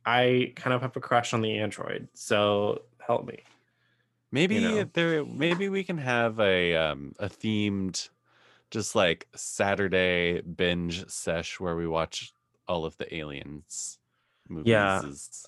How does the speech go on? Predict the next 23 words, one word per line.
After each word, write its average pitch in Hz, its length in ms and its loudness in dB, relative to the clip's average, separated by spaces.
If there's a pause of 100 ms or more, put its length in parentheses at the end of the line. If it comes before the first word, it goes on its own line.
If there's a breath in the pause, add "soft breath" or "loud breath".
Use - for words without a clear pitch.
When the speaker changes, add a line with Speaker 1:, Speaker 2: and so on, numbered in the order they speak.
Speaker 1:
I 170 140 6
feel 233 240 8
like 220 300 6
I, 143 380 6 (220)
I 139 100 6
feel 160 160 4
like 175 160 8
it's - 220 0
my 120 160 4
job 107 460 2 (100)
as 107 440 2 (140)
a 104 400 2 (120)
friend 104 340 2
of 107 100 2
yours 113 560 6
and 107 220 -2
for - 80 -4
you 107 160 2
not 101 180 0
being 104 200 0
a 101 40 0
movie 101 360 -2
person 123 580 0